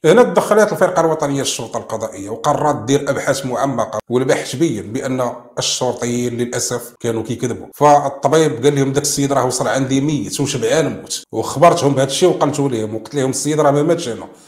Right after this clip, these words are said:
راه داخل للسبيطار ميت". وهنا فين صدرت التعليمات ديال النيابه العامه باش يتم اجراء ابحاث اخرى اكثر تعميقا وتعقيدا في هذا الملف المثير. ولكن شنو وقع في الكوميساريه؟ هادشي اللي غادي نعرفوه الان، خليكم معايا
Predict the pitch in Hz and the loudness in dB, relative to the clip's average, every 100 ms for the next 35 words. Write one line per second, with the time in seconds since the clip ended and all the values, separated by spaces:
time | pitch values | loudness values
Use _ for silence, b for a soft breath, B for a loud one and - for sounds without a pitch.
0 | B B 123 156 - 131 - 196 196 - | B B 4 4 6 4 4 2 0 -4
1 | 139 139 - 151 165 208 190 147 110 - | -4 -2 -2 2 4 4 4 2 -2 -10
2 | - - _ 113 107 127 143 143 - 139 | -14 -16 _ -6 -2 2 2 0 -4 -2
3 | 139 143 - 131 139 - 113 135 131 117 | -2 -4 -4 0 0 -2 -4 -4 -4 -4
4 | 131 127 131 123 120 110 127 123 123 131 | -4 -2 -2 -2 -2 -4 -4 -4 -4 -6
5 | 123 127 120 - 127 107 123 131 - 123 | -6 -6 -6 -8 -4 -2 0 0 0 -4
6 | - 131 127 - 123 - 131 127 - - | -2 -2 -2 -6 -8 -4 -2 0 -2 -4
7 | - 135 131 - - - 110 101 139 208 | -4 -2 -2 -6 -8 0 2 4 4 6
8 | - 165 151 - 107 143 135 127 120 117 | 6 4 4 2 0 0 -2 -2 -2 -2
9 | 127 147 190 - 135 120 110 - _ 226 | 0 0 0 0 -2 -2 -6 -12 _ 6
10 | 240 180 113 - - - - 247 226 165 | 8 8 2 -8 -16 -12 2 4 4 2
11 | 156 143 131 113 - 95 95 131 - 151 | 0 0 -2 -4 -6 -8 -2 -2 0 0
12 | 135 123 104 - 113 - 123 120 - 127 | 0 -2 -2 -2 -6 -4 -4 -4 -6 -6
13 | 123 120 107 123 117 | -6 -6 -4 -2 -4